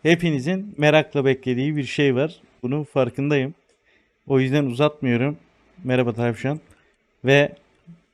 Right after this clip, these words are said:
bölüme geçiyorum. İyi seyirler. Basamadım. Olmadı. Yemedi. Korktu. Bir dokuz demiştik.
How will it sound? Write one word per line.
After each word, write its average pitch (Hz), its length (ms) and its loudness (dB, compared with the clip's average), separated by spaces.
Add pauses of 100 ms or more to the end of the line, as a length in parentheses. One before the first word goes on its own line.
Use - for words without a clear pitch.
bölüme 123 320 4
geçiyorum. 104 460 -4 (260)
İyi 135 140 -4
seyirler. 123 520 -2 (1500)
Basamadım. 170 760 4 (1300)
Olmadı. 151 580 4 (360)
Yemedi. 160 480 0
Korktu. 151 540 0 (3250)
Bir 240 220 -4
dokuz 202 320 0
demiştik. 151 640 -4